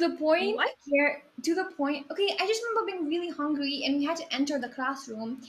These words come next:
Speaker 1: And then if we had to enter, we'd have to walk all the way around. So we
Speaker 2: Bro,
Speaker 1: decided
Speaker 2: Amal, you jumped out of a window?
Speaker 1: We just entered through the window, right? So, like, we, and, like,
Speaker 2: What are you talking about?
Speaker 1: So, okay, wait, let me explain to you this be-, let me explain this better, right?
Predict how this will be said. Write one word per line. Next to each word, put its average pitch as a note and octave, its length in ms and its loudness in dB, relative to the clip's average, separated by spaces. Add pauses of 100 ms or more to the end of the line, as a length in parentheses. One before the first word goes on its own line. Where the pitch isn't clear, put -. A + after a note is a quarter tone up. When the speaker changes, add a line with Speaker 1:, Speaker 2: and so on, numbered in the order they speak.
(180)
Speaker 1:
And E4 120 -2
then F#4 100 -2
if F4+ 100 -8
we E4+ 100 -6
had G4 160 -4
to - 120 -8
enter, E4+ 240 -2
we'd C#4+ 180 -4
have D#4+ 120 -4
to - 20 -8
walk D4 260 -2
all E4+ 280 0
the E4 80 -4
way C4 100 -6
around. A#3 500 -2 (280)
So D4 100 -8
we D#4 80 0
Speaker 2:
Bro, D4+ 80 -4
Speaker 1:
decided E4 260 4
Speaker 2:
Amal, E4+ 280 6
you D#4+ 140 -2
jumped D#4 440 2 (480)
out D4+ 240 6
of C#4+ 60 0
a C#4 100 8 (160)
window? G4 300 6 (280)
Speaker 1:
We E4+ 60 -8 (160)
just F#4 60 -4 (120)
entered D#4+ 460 2
through E4 240 4
the C#4 100 0
window, C4 480 2
right? G#3+ 320 2
So, D#4 100 -6
like, C4+ 200 0
we, C4+ 300 0
and, C4 160 0
like, - 80 4
Speaker 2:
What E5+ 400 6
are - 20 8
you D5+ 100 0 (120)
talking C5+ 280 8 (120)
about? G4+ 500 6 (840)
Speaker 1:
So, - 140 0 (120)
okay, E4+ 200 0
wait, D4+ 160 2
let D#4 160 2
me F4 80 -4
explain C4+ 360 -6
to A#3 100 -10
you G#3+ 100 -8
this G#3+ 180 -6
be-, G3+ 220 -4
let C4 140 2
me C#4+ 100 2
explain A#3+ 380 -2
this G#3+ 140 -10
better, - 380 -8 (100)
right? A3 280 -4